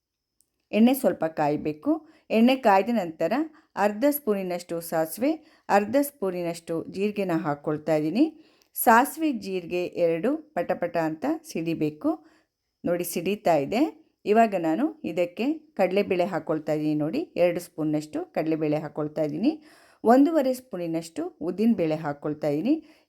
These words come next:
ಎರಡು ಸ್ವಲ್ಪ ಕೆಂಪಗಾಗೋವರೆಗೆ ಹುರ್ಕೋಬೇಕು. ಒಂದು ಸ್ವಲ್ಪ ಹುರ್ಕೊಂಡ್ರೆ ಸಾಕಾಗತ್ತೆ ಎರಡನ್ನು. ಸ್ವಲ್ಪ ಆದ ನಂತರ, ಇಷ್ಟಾದರೆ ಸಾಕು.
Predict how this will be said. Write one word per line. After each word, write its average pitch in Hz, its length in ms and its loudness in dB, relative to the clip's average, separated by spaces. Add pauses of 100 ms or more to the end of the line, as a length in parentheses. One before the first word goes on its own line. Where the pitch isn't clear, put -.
(140)
ಎರಡು 262 220 4 (160)
ಸ್ವಲ್ಪ 277 600 2 (320)
ಕೆಂಪಗಾಗೋವರೆಗೆ 165 840 -4
ಹುರ್ಕೋಬೇಕು. 147 560 -6 (340)
ಒಂದು 240 160 0
ಸ್ವಲ್ಪ 277 280 2 (140)
ಹುರ್ಕೊಂಡ್ರೆ 165 420 -2 (100)
ಸಾಕಾಗತ್ತೆ 147 600 -4 (760)
ಎರಡನ್ನು. 165 400 2 (1900)
ಸ್ವಲ್ಪ 254 340 4 (260)
ಆದ 214 140 2 (120)
ನಂತರ, 190 240 -4 (100)
ಇಷ್ಟಾದರೆ 196 420 0 (120)
ಸಾಕು. 160 360 -2